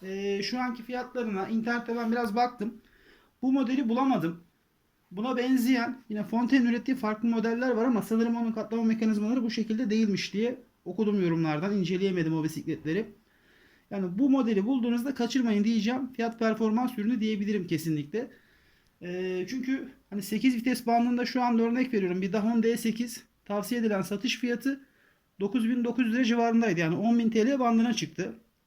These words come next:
Keza Carrera'lar şu an zam yapmadılar ama en son yüz sekizin fiyatı beş bin yedi yüz yirmi liraydı. E, ona da ciddi bir zam geleceği söyleniyor. E, şu anda, e, bakıldığında hani Türkiye'deki ekonomik şartlar göz önüne alındığında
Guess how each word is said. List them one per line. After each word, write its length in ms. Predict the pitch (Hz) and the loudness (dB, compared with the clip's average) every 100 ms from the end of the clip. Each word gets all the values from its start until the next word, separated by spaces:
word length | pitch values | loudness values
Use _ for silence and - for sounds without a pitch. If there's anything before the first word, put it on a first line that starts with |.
| - | -8
Keza 360 | 208 208 226 226 | -4 0 0 0
Carrera'lar 480 | 202 214 220 220 220 | 0 2 2 2 2
şu 140 | 226 | 2
an 100 | 220 | 2
zam 220 | 202 220 | 2 2
yapmadılar 440 | 247 226 202 165 294 | 2 0 -2 0 4
ama 320 | 277 143 - _ _ _ _ - | 4 2 -4 _ _ _ _ -6
en 140 | 202 | -4
son 200 | 214 240 | 0 2
yüz 180 | 220 220 | 4 2
sekizin 300 | 226 226 247 | 0 0 0
fiyatı 300 | 226 220 226 | 0 0 0
beş 220 | 233 - | -2 0
bin 60 | 247 | 0
yedi 180 | 233 226 | 0 0
yüz 160 | 214 | 0
yirmi 200 | 214 240 | 4 4
liraydı. 520 | 254 208 170 214 302 - _ | 4 4 2 0 -6 -12 _
E, 60 | 180 | -8
ona 220 | 208 220 | -2 0
da 80 | 220 | 0
ciddi 280 | 208 233 226 | -2 -2 0
bir 40 | |
zam 240 | 214 233 | 2 2
geleceği 380 | 220 214 208 240 | 2 2 2 0
söyleniyor. 540 | 226 190 156 143 185 277 - _ - - - - | 2 2 4 4 2 0 -8 _ -20 -20 -20 -10
E, 80 | 175 | -8
şu 200 | 180 240 | -2 0
anda, 380 | 233 214 240 220 | 2 2 0 -2
e, 280 | 190 190 190 | -2 0 -2
bakıldığında 540 | 226 254 220 208 202 | 0 0 2 4 4
hani 160 | 185 175 | 2 -2
Türkiye'deki 460 | 196 208 190 190 | -4 -2 -2 -2
ekonomik 300 | 190 202 208 | -2 0 0
şartlar 300 | 208 196 170 | 0 -2 -2
göz 240 | 165 202 196 | 0 0 2
önüne 240 | 190 165 | 4 4
alındığında 720 | 180 240 233 214 185 185 220 | 2 2 2 4 4 2 -2